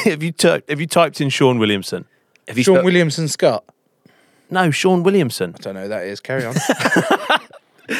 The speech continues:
Speaker 1: Uh, speaking of Instagram, though, we've also gone over thirty-four thousand followers on Instagram.
Speaker 2: Is this good?
Speaker 1: Last I checked, it may have even gone up since we've been recording this show, which is good. So maybe if, if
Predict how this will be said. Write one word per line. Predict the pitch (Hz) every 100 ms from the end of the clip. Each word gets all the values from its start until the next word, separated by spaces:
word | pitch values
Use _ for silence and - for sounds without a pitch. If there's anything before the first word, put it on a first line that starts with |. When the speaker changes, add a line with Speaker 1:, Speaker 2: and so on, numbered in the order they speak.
| - - -
Speaker 1:
Uh, | 147 143
speaking | - 185 165 147
of |
Instagram, | 151 151 131 120 107
though, | 104
we've | 113 120
also | 135 127 127
gone | 107 131
over | 117 113
thirty-four | - 143 139 - 120 139 147
thousand | - 104 90 90 85
followers | 92 87 85 - -
on | 95
Instagram. | 101 117 - - 80 76 -
Speaker 2:
Is |
this | 117
good? | 107
Speaker 1:
Last | 160 - -
I | - 113
checked, | - - 139 98 -
it | -
may | 110 135
have | 123
even | 117 107
gone | 110
up | 95 -
since | - 92 95
we've | 90
been | 95
recording | 92 - 95 90 90
this | 92 - - _ _ _
show, | - - 87 82 - - _
which | 135 156
is | 143
good. | 170 -
So | 143
maybe | 175 107
if, | 101 - -
if | 117